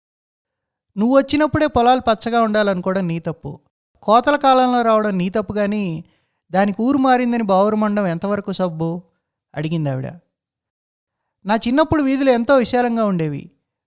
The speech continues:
గుడి వరండా ఎక్కాలంటే పరిగెత్తుకొచ్చి ఒక ఎగురు ఎగరాల్సి వచ్చేది. ఇప్పుడేమో వీధులు ఇరుకిరుగ్గా, గుడి వరండా నేలకంటుకుపోయింది." "పిచ్చినాగన్నా, నువ్వు సిటీలో రోడ్లకు అలవాటు పడ్డావు కాబట్టి ఇవి ఇరుగ్గా ఉన్నాయి. అదీగాక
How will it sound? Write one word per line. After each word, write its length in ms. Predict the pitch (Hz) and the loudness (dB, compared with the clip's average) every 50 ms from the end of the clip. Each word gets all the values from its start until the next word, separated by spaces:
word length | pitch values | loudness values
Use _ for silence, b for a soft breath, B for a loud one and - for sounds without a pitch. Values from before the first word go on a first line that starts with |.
| _ _ _ 180 | _ _ _ -2
గుడి 140 | 220 240 277 | 0 2 4
వరండా 340 | 302 302 302 302 294 285 277 | 4 4 4 4 4 4 2
ఎక్కాలంటే 920 | 254 240 247 - 247 247 247 240 233 214 247 233 220 202 190 180 185 _ _ _ _ _ _ - | 2 2 0 0 0 2 0 0 -2 0 0 0 0 -2 -4 -6 -8 _ _ _ _ _ _ -2
పరిగెత్తుకొచ్చి 640 | 196 208 240 269 285 285 - 277 277 262 262 262 | 0 0 2 0 -2 -2 -2 -2 0 0 2 0
ఒక 140 | 247 220 - | 0 0 0
ఎగురు 240 | 208 190 196 240 254 | -2 -2 0 0 0
ఎగరాల్సి 420 | 247 220 220 214 208 202 185 - | 0 0 0 0 0 0 -2 -4
వచ్చేది. 380 | 180 - - 165 151 135 - - _ _ _ _ _ _ _ _ | -8 -6 -6 -8 -8 -8 -10 -14 _ _ _ _ _ _ _ _
ఇప్పుడేమో 480 | 202 208 185 - 254 254 262 285 302 302 | -10 -8 -4 0 4 4 4 6 4 2
వీధులు 360 | 285 254 247 262 262 277 254 | 2 0 0 0 0 0 0
ఇరుకిరుగ్గా, 680 | 247 240 226 - 254 247 220 202 208 226 220 214 208 220 b b b b b _ 180 | -2 -2 -4 -4 -6 -6 -6 -4 -2 0 0 0 0 -4 b b b b b _ -4
గుడి 180 | 185 214 247 | -2 0 2
వరండా 380 | 269 277 269 262 247 240 254 254 | 4 4 4 4 4 2 2 2
నేలకంటుకుపోయింది." 1000 | 220 208 196 208 220 - 208 196 180 175 175 160 160 151 147 143 139 - - 190 _ _ _ _ _ _ _ _ _ _ _ _ _ _ _ _ _ _ _ _ _ _ _ _ _ _ _ _ _ _ _ _ _ _ _ - | 2 2 0 0 -2 -2 -4 -6 -6 -6 -6 -6 -6 -6 -6 -8 -10 -12 -14 _ _ _ _ _ _ _ _ _ _ _ _ _ _ _ _ _ _ _ _ _ _ _ _ _ _ _ _ _ _ _ _ _ _ _ _ -12
"పిచ్చినాగన్నా, 600 | 175 - - 202 208 202 196 185 180 170 160 156 156 165 - _ _ _ _ _ _ _ - | -8 -6 -4 -2 0 0 0 0 -2 -2 -2 -4 -6 -8 -12 _ _ _ _ _ _ _ -6
నువ్వు 80 | 196 208 | -4 -4
సిటీలో 460 | 196 - 233 233 214 285 302 302 285 | -2 -2 -2 -2 0 2 4 4 6
రోడ్లకు 360 | 254 220 226 233 220 247 226 | 6 6 4 2 0 0 0
అలవాటు 300 | 220 202 196 190 190 175 | 0 2 2 0 0 0
పడ్డావు 380 | 170 165 156 143 139 135 147 - _ _ _ _ _ _ _ | -2 -4 -4 -4 -6 -6 -8 -12 _ _ _ _ _ _ _
కాబట్టి 380 | - 180 190 208 226 220 240 | 2 2 2 2 2 -2 -4
ఇవి 100 | 233 214 | -4 -2
ఇరుగ్గా 300 | 196 185 196 175 185 190 | -2 -4 -2 -2 0 0
ఉన్నాయి. 360 | 180 170 160 156 151 - - - _ _ _ _ _ _ _ - | 0 0 -2 -4 -6 -8 -12 -16 _ _ _ _ _ _ _ -6
అదీగాక 520 | 151 170 165 214 233 214 233 214 208 - | -4 -2 -2 0 0 0 0 0 0 -2